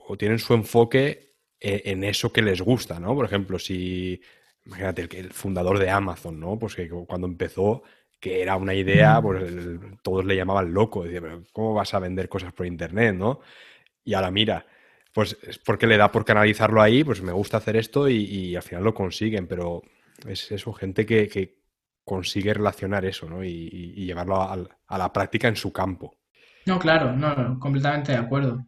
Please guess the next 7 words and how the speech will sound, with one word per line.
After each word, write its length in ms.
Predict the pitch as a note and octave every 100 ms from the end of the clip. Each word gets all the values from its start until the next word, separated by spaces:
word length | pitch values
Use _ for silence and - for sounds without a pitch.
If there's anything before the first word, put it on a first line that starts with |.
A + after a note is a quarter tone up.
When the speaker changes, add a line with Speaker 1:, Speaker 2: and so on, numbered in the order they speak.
| _
Speaker 2:
Todos 400 | C#3 C#3+ C#3+ -
tienen 500 | D3 C#3+ C3+ B2+ B2+
esa 260 | D3+ C#3+ C3+
relación. 440 | B2+ A#2 C3 C3+ C3 - _
Speaker 1:
Bueno, 260 | - G2 G#2
Ángel, 300 | G2 A#2 G2+
pues 580 | - G2+ - - -